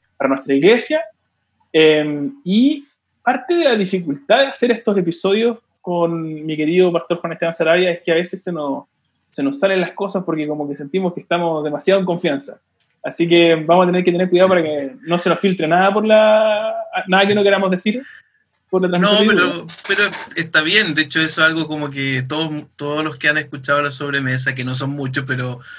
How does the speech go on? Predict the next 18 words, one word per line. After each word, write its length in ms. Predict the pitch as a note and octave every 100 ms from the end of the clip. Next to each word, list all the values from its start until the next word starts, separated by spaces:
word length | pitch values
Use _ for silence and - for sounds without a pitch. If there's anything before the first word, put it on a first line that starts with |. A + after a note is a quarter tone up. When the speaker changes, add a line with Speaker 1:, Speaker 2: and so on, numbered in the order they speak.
| -
Speaker 2:
agradecemos 680 | - B2+ B2+ B2+ B2+ E3 D#3+
a 60 | D#3
nuestro, 400 | D3 C3 E3+ E3+
<laughs> 460 | E3 C3+ - - -
a 60 |
nuestro 300 | G#3 G#3+ A3+
público. 400 | B3+ B3+ E3+ G3+
Speaker 1:
Cientos, 40 | C3
cientos 260 | G3+ G3+
de 60 | G#3+
miles, 280 | G3 C3 -
cientos 280 | F3 F3 F#3+
de 80 | G#3
miles. 280 | D#3+ A#2 - -
Speaker 2:
<laughs> 180 | - -
Cientos 420 | - F4+ D#4 G3
de 100 | G3
miles, 360 | F3+ C3+ C3+